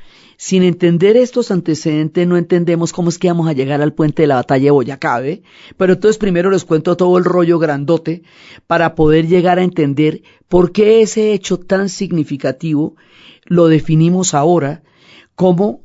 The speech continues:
nuestro origen como Estado Nacional. Entonces, con esto terminamos nuestro primer capítulo.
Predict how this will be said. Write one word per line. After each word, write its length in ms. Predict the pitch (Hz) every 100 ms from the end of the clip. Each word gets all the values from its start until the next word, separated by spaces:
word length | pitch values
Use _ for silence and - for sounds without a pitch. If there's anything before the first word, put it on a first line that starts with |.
| _
nuestro 540 | 165 170 160 - 156
origen 380 | 143 156 170 180
como 200 | 180 156
Estado 340 | 131 - 135 147
Nacional. 600 | 151 185 214 220 120 _ _ _ _ - -
Entonces, 480 | 170 220 233 - _ _ _ -
con 220 | 208 233
esto 400 | 262 - 254 247
terminamos 600 | 190 180 170 175 180 196
nuestro 340 | 180 160 147 143
primer 300 | 147 151 139
capítulo. 580 | 156 143 127 113 -